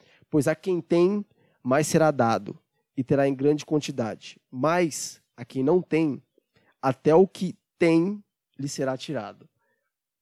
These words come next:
E aí você, é esse momento que você enfia um pau no cu e vai pra puta que pariu. Você fala, "Mano, eu, porque se eu não sou a galinha celebridade, pra onde que, <laughs>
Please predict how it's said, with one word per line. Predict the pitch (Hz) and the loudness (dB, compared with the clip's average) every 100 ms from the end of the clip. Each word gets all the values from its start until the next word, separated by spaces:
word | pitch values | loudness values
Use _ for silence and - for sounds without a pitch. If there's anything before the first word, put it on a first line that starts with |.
| _ _ _ _ _ _ _ _ _ _ _ 143 | _ _ _ _ _ _ _ _ _ _ _ -12
E | 156 | -10
aí | 127 143 | -8 -10
você, | 170 170 - 156 160 | -14 -18 -18 -16 -16
é | 107 139 160 | -12 -8 -6
esse | 160 180 | -8 -12
momento | 143 117 127 139 _ | -10 -8 -8 -10 _
que | 127 | -6
você | 123 123 | -6 -6
enfia | 120 - | -16 -16
um | 139 | -16
pau | 135 131 | -8 -8
no | 127 | -8
cu | 117 123 123 | -10 -6 -6
e | 131 | -6
vai | 117 117 | -10 -14
pra | 123 | -16
puta | - 127 120 | -14 -12 -10
que | 117 | -12
pariu. | 233 190 107 _ _ _ | -12 -14 -16 _ _ _
Você | - | -12
fala, | 151 143 | -4 -2
"Mano, | 147 127 110 - _ _ _ _ | 0 -2 -4 -14 _ _ _ _
eu, | 170 214 208 143 - | 4 4 4 0 -4
porque | 175 185 | -4 -2
se | 170 - | -2 2
eu | 220 | 2
não | 220 | 2
sou | - 214 208 | 2 6 6
a | 165 | 6
galinha | 151 147 156 | 2 0 -2
celebridade, | 131 139 131 120 120 135 123 101 101 _ _ _ _ | -2 -4 -6 -4 -4 -4 -6 -8 -18 _ _ _ _
pra | - 151 | 4 6
onde | 151 185 175 | 8 6 4
que, | - | -2
<laughs> | - - - - | -8 -12 -18 -20